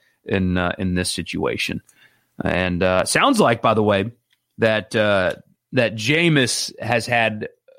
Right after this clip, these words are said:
better practices recently than Taysom Hill. And we'll see Saturday. I mean, they got a preseason game Saturday. Um,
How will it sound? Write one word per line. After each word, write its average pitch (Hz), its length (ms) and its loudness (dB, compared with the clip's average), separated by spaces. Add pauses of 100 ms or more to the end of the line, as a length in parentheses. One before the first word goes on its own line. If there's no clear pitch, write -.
(340)
better 131 200 2
practices 135 640 -4
recently 143 420 -2
than 110 120 -4
Taysom 127 320 -2
Hill. 135 260 0 (600)
And 101 360 0
we'll 139 120 2
see 214 180 2
Saturday. 160 460 2
I - 460 -18 (300)
mean, 87 120 -8
they 92 60 0
got 110 120 2
a 107 40 -2
preseason 120 460 -2
game 113 200 0
Saturday. 107 480 -2 (960)
Um, 90 420 0